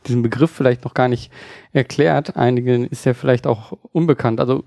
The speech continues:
ein Pitch ist ein ganz kurzer Vortrag, es kommt von dem langen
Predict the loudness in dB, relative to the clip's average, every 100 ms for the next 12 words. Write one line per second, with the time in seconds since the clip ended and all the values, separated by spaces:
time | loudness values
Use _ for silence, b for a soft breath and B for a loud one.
0 | -8 -4 -2 -2 -4 -4 -2 -2 -2 0
1 | 0 0 -2 B B B -6 0 0 2
2 | -2 -2 -4 -4 0 0 2 2 -2 -2
3 | -2 -2 -4 -6